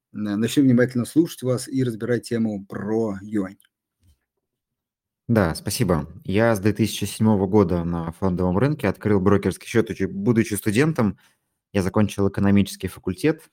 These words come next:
Speaker 2: а, живу и работаю в городе Томске. У меня плюс четыре часа к Москве. Многие удивляются, что как так, ты не из Москвы?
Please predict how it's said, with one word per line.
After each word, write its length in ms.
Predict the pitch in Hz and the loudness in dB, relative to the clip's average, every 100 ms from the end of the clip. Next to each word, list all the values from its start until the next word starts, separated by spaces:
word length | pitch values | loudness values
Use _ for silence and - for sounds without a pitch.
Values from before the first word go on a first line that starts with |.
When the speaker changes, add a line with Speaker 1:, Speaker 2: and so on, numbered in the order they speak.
| _ | _
Speaker 2:
а, 320 | - 87 87 | -10 -8 -8
живу 500 | 82 92 104 143 143 | -8 -6 -2 0 0
и 140 | - 98 | 0 0
работаю 420 | 95 110 127 98 | 2 0 0 -2
в 40 | |
городе 360 | 92 113 104 113 | 4 4 4 0
Томске. 560 | 151 123 82 - 78 - _ _ _ - | 2 2 0 -4 -10 -10 _ _ _ -2
У 40 | |
меня 140 | 101 95 | 2 2
плюс 220 | 95 95 | 2 -2
четыре 460 | - - 98 87 82 | -4 -2 0 0 -2
часа 220 | - 90 | -6 -6
к 80 | - | -4
Москве. 340 | 87 - 139 | -8 -4 -2
Многие 360 | 113 101 95 92 | 0 0 0 -4
удивляются, 680 | 87 82 85 110 98 - 80 | -4 -4 0 0 0 -6 -20
что 180 | _ - | _ -6
как 200 | 107 - | -4 -2
так, 220 | 117 - | -4 -4
ты 80 | 90 | -4
не 120 | 87 | -2
из 100 | 80 | -2
Москвы? 440 | 85 - 107 117 | -4 -4 -4 -4